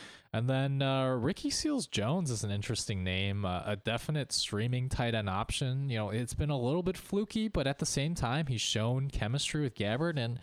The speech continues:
he has that ath-, athleticism to convert the big plays here. Uh, I like him as a high-end tight end too.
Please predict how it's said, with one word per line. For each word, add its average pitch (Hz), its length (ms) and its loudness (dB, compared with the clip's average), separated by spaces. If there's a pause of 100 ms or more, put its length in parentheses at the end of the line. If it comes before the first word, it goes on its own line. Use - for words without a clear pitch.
(400)
he 120 160 -2
has 131 260 2
that 156 180 2
ath-, 123 200 -2
athleticism 107 840 0
to 104 120 -2
convert 104 380 0 (100)
the - 80 -2
big 107 280 -2
plays 120 320 0
here. 87 340 0
Uh, 87 280 -2
I 98 60 -2
like 101 240 0
him 139 100 0
as 123 100 0
a 110 60 2
high-end 117 400 0
tight 113 220 0
end 104 160 -2
too. 113 460 0